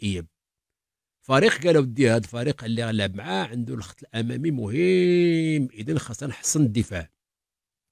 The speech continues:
الفريق الآخر تيقول: "أنا خصني نحسن، نحسن الدفاع، علاش أنا غادي نحل اللعب؟" وتنكون أمام جوج ديال الفرق، واحد خايف من الآخر. شكون اللي غيبادر بتغيير؟ شكون اللي غيبادر؟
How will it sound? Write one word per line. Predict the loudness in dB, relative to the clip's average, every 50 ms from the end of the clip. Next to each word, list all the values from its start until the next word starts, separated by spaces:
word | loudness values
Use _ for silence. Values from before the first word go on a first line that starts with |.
| _ _ _ _ _ _ _ _ _ _ 0
الفريق | 4 6 8 8 8 6
الآخر | 4 4 2 2 2 2 2
تيقول: | 2 0 -2 -2 -2 -2
"أنا | -4 -4
خصني | -4 -6 -10
نحسن، | -10 -12 -12 -14 -14 -14 _
نحسن | -18 -10 -4 -2 0
الدفاع، | 2 2 2 0 0 0 -2
علاش | -2 -4 -4 -4
أنا | -4 -2 0
غادي | 0 0 2 0
نحل | 0 0 -2 0 2 4
اللعب؟" | 4 4 4 0 -4 -8 -14 _ _ _ _ _ _ _ _ _ _ _ _ _ -4
وتنكون | 2 4 6 4 6 4 2 2 2
أمام | 2 4 4 6 6 6
جوج | 6 6 6 6 6 6 4 2 -2 -10 _ _ _ _ _
ديال | -2 2 4 4 6 6
الفرق، | 4 4 4 6 6 6 6 4 2 0 -6 -14 _ _ _ _ _ _ 4
واحد | 6 6 6 6 4
خايف | 4 6 8 8 8 8
من | 6 6
الآخر. | 6 6 4 2 -2 -8 -10 -12 _ _ _ _ _ _ _ _ _ _ _ _ _ _ _ _ _ _ _ _ _ _ _ _ _ _ _ _ _
شكون | -8 -2 0 6 8 8
اللي | 8 10
غيبادر | 10 8 10 8 6 6 6 6
بتغيير؟ | 4 4 2 2 4 6 8 8 10 10 10 10 10 8 4 _ _ _ _ _ _ _ _ _ _ _ _ _ _ _ _ _ _
شكون | -4 -4 0 2 6 8 8
اللي | 10 10
غيبادر؟ | 10 10 10 10 8 8 6 2 -2